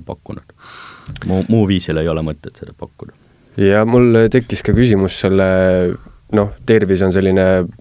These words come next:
Speaker 2: võib-olla natuke isiklik asi igalühel, et kui töötaja seal äpis, äh, käib arstide juures, registreerib asju,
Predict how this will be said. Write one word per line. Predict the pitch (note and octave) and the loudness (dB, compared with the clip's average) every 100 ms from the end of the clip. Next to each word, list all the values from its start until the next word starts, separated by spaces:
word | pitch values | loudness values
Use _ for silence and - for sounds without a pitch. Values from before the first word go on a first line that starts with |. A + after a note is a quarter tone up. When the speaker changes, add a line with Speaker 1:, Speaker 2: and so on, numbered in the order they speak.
| _ | _
Speaker 2:
võib-olla | F#2+ F2+ F#2 | -4 0 0
natuke | F#2+ - - | 0 -4 -2
isiklik | A2 A#2 G2+ - F#2 A#2+ | 0 2 0 -4 -2 0
asi | C3 G2 F#2 | 0 0 -2
igalühel, | F#2+ F2+ F#2 F2+ F2 - - - - - | 0 0 -2 -2 -4 -10 -20 -20 -14 -6
et | F2+ | -6
kui | - F2+ | -4 -2
töötaja | A2 G#2 - F2+ F2+ | 0 0 -2 -4 -2
seal | F2+ | 0
äpis, | G2+ A2+ F#2 F2+ - F#2 | 0 -2 -6 -6 -4 -2
äh, | F2+ F2+ F2 E2+ - | 0 0 -2 -4 -12
käib | - G2+ F2+ G2 | -4 -2 0 -2
arstide | A2+ - F2 | -2 -4 -2
juures, | F2+ F2+ F#2+ | 0 -2 -4
registreerib | F2+ F2 G2+ G#2+ F#2 G2 | -6 -4 0 2 2 0
asju, | A2+ - F2+ | -2 -4 -4